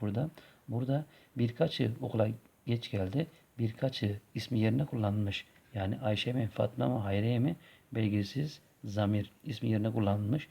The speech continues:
Bazı arkadaşlarımla, e, anlaşamıyorum. Bazı arkadaşlarımla, bakın, bazı arkadaşlarımla. Arkadaş burada ne oluyor?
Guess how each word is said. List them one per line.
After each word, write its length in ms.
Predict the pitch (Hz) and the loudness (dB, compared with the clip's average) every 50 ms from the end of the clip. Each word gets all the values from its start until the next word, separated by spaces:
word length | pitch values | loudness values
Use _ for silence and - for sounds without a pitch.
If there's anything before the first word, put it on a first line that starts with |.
| - - - - - - _ - | -16 -20 -20 -20 -20 -20 _ -4
Bazı 400 | 127 131 135 147 156 139 139 123 | 0 2 2 2 2 2 0 0
arkadaşlarımla, 880 | 117 113 - 117 107 107 - - 107 104 98 104 107 110 120 139 156 147 - - - - - - _ - | 0 0 0 0 0 0 0 0 0 0 0 0 2 4 4 4 2 2 -2 -12 -20 -20 -20 -20 _ -4
e, 400 | - 107 110 107 107 104 107 113 - - | -2 0 2 2 2 2 2 0 0 2
anlaşamıyorum. 760 | 113 113 117 117 117 - 143 143 139 110 101 98 101 101 98 - - - _ _ _ | 2 2 2 2 2 2 2 4 4 4 4 4 4 2 0 -4 -8 -18 _ _ _
Bazı 440 | - 113 113 110 107 101 113 139 160 - | 0 2 2 2 2 2 -2 -4 -4 -4
arkadaşlarımla, 760 | 131 110 98 104 104 101 98 - 113 104 117 127 120 107 107 | -4 -4 -2 0 -2 -2 0 0 0 0 2 2 2 2 2
bakın, 320 | 101 101 - 104 117 123 113 | 2 0 0 0 0 0 2
bazı 460 | 117 127 135 123 113 104 123 160 156 - - - - - _ _ _ _ | 2 2 2 2 0 0 0 -2 -2 -4 -10 -20 -20 -20 _ _ _ _
arkadaşlarımla. 760 | - 151 - - - - 104 - - 117 104 107 110 117 117 - | -8 -6 -4 -2 0 0 0 -2 -2 -2 0 0 0 0 -2 -2
Arkadaş 420 | - 123 120 - 139 160 151 - - | -2 -4 -2 -2 -2 -4 -4 -2 -2
burada 140 | 143 135 135 | 0 2 2
ne 80 | 143 | 4
oluyor? 360 | 156 139 113 104 117 156 165 | 4 4 4 4 2 2 0